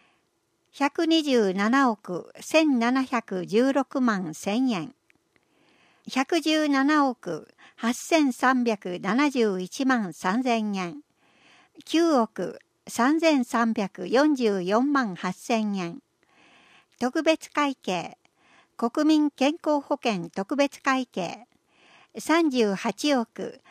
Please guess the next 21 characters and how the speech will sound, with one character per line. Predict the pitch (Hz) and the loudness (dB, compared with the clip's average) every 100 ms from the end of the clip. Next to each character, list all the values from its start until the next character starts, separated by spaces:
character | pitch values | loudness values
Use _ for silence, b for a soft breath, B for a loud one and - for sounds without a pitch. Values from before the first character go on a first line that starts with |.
| B B | B B
五 | - 226 | -6 -2
千 | - 320 269 | 4 4 4
三 | - 247 233 | 2 0 2
百 | 214 196 180 | 0 -4 -8
三 | - 269 294 | -2 2 2
十 | 247 214 185 | 2 0 0
六 | 180 - 269 | -4 -4 -2
万 | 262 220 170 | 0 -2 -6
三 | - 180 247 | -6 -4 -2
千 | 240 220 208 | -2 -4 -4
円。 | 190 185 - b b b b b b b b - | -8 -10 -16 b b b b b b b b -16
三 | 214 302 330 | -2 2 2
十 | 269 240 196 | 2 0 0
三 | - 269 262 | -2 0 0
億 | 220 180 - 165 - b b b - | -2 -4 -10 -14 -16 b b b -2
七 | 220 269 320 | 2 4 2
千 | - 311 220 202 | 2 2 0 0
四 | 240 254 | 0 0
百 | 240 202 196 180 | -2 -4 -6 -2
五 | 220 262 | 0 0
十 | 269 220 | 0 -2